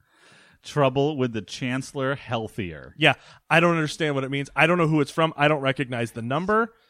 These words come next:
Speaker 2: It's, it's a main, it's a main number. It's a main cell phone,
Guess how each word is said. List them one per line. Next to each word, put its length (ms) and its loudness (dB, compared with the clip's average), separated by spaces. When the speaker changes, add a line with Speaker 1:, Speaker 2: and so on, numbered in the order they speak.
Speaker 2:
It's, 460 0
it's 200 4
a 60 4
main, 480 4
it's 180 -2
a 60 4
main 320 2
number. 480 2
It's 180 -2
a 60 2
main 260 2
cell 240 2
phone, 360 0